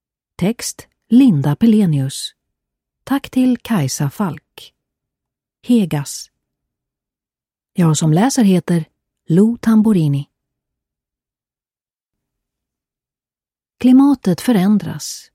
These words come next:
och extremt väder blir vanligare. Det handlar om översvämningar, hetta och stormar. Många tycker att de som bestämmer inte gör tillräckligt för att stoppa miljöförstöringen och skydda människor, djur och natur.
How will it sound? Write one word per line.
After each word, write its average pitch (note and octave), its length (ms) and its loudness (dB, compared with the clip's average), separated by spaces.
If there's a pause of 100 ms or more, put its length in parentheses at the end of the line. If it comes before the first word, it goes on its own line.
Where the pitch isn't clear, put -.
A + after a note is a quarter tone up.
och D3+ 140 -2
extremt A3 640 0
väder F3+ 480 -2
blir G#3 280 -2
vanligare. F3 580 -4 (520)
Det E3 80 -4
handlar D#3+ 320 2
om D3 140 2
översvämningar, F3+ 1000 -2
hetta - 680 -8
och A3 140 -10
stormar. D#3 600 -4 (760)
Många B3+ 300 2
tycker E3+ 240 0
att E3 120 0
de D#3 220 0
som F3 160 0
bestämmer F#3+ 500 2
inte G#3 320 2
gör F#3+ 180 2
tillräckligt G#3+ 680 -2
för D#3+ 100 -6
att D#3 120 -2
stoppa A#3+ 360 -6
miljöförstöringen C#3 1000 -2 (340)
och B3 180 0
skydda G#3+ 440 -2
människor, E3 640 0
djur D3+ 480 -4 (100)
och F3+ 140 -4
natur. F3 460 -6